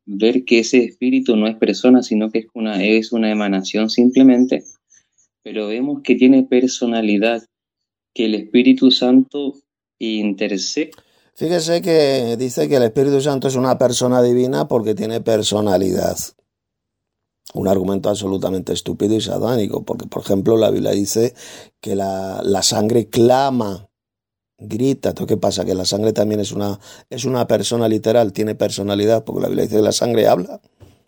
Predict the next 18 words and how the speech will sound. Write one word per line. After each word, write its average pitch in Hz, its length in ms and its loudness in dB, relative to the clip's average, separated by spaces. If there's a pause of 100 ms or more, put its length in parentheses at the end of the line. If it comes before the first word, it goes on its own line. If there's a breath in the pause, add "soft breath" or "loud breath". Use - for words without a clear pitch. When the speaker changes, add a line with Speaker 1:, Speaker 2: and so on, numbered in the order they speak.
(280)
Speaker 2:
<laughs> - 120 -14
Ahí 233 120 4
lo 202 100 4
dice, 120 240 -2
la 113 120 2
sangre 143 260 2
de 143 60 6
Abel, 143 220 2
por 120 120 0
ejemplo, 107 380 -4
clama 131 320 2
a 127 40 -2
mí 139 100 0
desde 135 200 2
la 107 160 2
tierra. 95 260 -4
¿Qué 104 100 -4
pasa? 98 300 -2